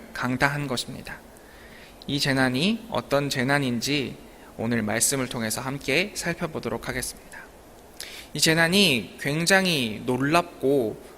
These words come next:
커다란 사건이었기 때문에 요엘 일 장 이 절에서 삼 절까지의 말씀에서는 이렇게 이야기하고 있습니다.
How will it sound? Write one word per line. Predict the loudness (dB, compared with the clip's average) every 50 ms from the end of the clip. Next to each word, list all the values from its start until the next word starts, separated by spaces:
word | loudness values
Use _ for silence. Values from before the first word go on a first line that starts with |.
| -16 -12
커다란 | -2 0 2 4 6 6 6 6 4
사건이었기 | 2 0 0 -2 -2 0 0 2 0 0 -2 -2 -4 -6 -6
때문에 | -4 -2 -2 0 0 0 0 0 0 0 0 -2 -4 -6 -4
요엘 | -2 0 2 4 4 4 4 4 2
일 | 2 2 0 0 2
장 | 2 4 4 2 0 -2
이 | -4 -2
절에서 | 2 4 4 4 4 2
삼 | 0 0 0 0 2
절까지의 | 2 0 0 2 2 2 2 2 0 0
말씀에서는 | 2 2 2 2 0 0 -2 -2 -2 -2 -4 -2 -2 -2 -2 -2
이렇게 | -2 -2 -2 -4 -2 0 0
이야기하고 | 2 2 2 2 2 0 0 -2 -2 0 0
있습니다. | 0 -2 -2 -4 -4 -4 -4 -6 -8